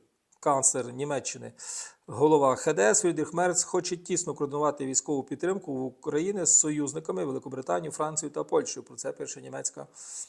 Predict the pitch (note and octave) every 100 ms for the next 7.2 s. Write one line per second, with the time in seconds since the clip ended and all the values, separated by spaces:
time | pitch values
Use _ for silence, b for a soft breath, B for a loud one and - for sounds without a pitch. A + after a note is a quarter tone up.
0 | B - D3+ E3 E3 D#3 D#3+ D#3 D3+ D3+
1 | - _ _ E3+ D#3+ A#2 - C3 C#3+ D3
2 | D#3 D3+ C#3 D3 D3 C3+ - C#3+ C3 C3+
3 | C#3+ C#3 A#2 A2 - - C3+ B2+ B2 A#2+
4 | A#2+ A#2 A#2+ B2+ C3 B2 B B _ C#3+
5 | C#3+ - F#3+ D#3 C#3+ C3 D#3 F3 E3 C#3+
6 | C3 C#3 - C3+ C#3+ - B2+ C#3+ C3+ C3+
7 | B2 -